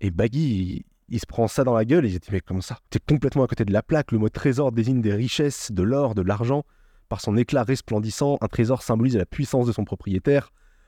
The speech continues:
ce ramassis de briques, euh, ce ramassis de briques en bois ne vaut pas une cacahuète.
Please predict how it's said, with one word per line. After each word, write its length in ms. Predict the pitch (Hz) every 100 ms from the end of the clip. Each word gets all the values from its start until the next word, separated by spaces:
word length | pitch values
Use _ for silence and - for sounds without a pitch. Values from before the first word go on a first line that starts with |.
| _
ce 160 | - 104
ramassis 580 | 95 143 139 - 156 135
de 140 | 107
briques, 400 | 104 113 135 - - -
euh, 500 | 117 107 104 104 101
ce 120 | -
ramassis 360 | 110 131 - 139
de 80 | 110
briques 260 | 123 147
en 100 | 117
bois 300 | 104 110 143 - _ _ _ -
ne 120 | 107
vaut 140 | 101
pas 200 | 107 143 -
une 140 | 101
cacahuète. 720 | 98 135 - 120 110 - -